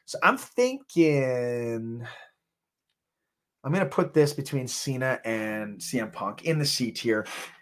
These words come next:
So you can kinda see in this area, they, they don't, it's almost like they've forgotten how to do the Rumble, right?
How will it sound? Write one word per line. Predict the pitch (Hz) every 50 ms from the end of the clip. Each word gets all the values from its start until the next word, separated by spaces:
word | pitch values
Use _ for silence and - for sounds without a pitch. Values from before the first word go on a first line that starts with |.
| _ _ _ _ _ _ _ - 165 - -
So | - 233 220 214 220 - - _ _ _ -
you | 151 190 262
can | 254 269 254 -
kinda | - - 294 349 349
see | - - - - 220 247
in | 196 - 165 165 170
this | 175 160 147 - - -
area, | 123 131 143 147 135 123 107 98 95 98 98 - _ _ _ _ _ _ _ _ _ _ _ _ _ -
they, | 131 175 170 -
they | 139 185 180
don't, | 147 - - 196 208 269 320 - - _ _ - - _ - - - - - _ _ _ -
it's | 147 147
almost | 233 - -
like | - -
they've | - 202 196
forgotten | - - 147 - 131 127 131 - 143 131
how | 113 123 120
to | 123
do | 123 - 127
the | 117 104
Rumble, | 104 120 160 156 - - - - _ _ _ _ _ _ _ _ _ _ _ _ _
right? | 90 92 110 127 147 143